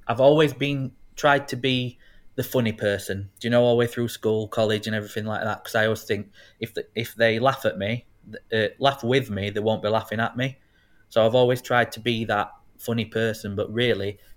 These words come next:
inside, I'm, I'm, and I still am now, a very shy person. Nobody sees that part of me, but, um, it's, it's torture being, not being able to be you, if that makes sense.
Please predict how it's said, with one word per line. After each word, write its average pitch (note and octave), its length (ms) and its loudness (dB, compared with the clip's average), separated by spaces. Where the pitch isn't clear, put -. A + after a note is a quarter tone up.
inside, G#2+ 720 -2
I'm, G#2+ 200 -2
I'm, G2+ 380 -8
and B2 120 -2
I A#2+ 40 -2
still C3+ 360 0
am A#2+ 220 0
now, A2 440 -2
a G#2 60 -6
very G#2+ 260 2
shy G#2+ 340 0
person. A2 640 -4
Nobody B2 600 -2
sees B2+ 400 -4
that F2+ 200 -4
part F#2 220 -2
of - 120 -12
me, F#2+ 340 -6
but, - 500 -4
um, G2+ 360 -4
it's, - 200 -12
it's - 400 -10
torture A#2 460 0
being, G#2 460 -6
not A#2 180 -4
being A2+ 160 0
able G#2+ 160 -2
to - 120 -10
be G#2+ 140 -6
you, F#2+ 380 -4
if - 100 -20
that F#2+ 160 -6
makes G2+ 260 -8
sense. G2 360 -12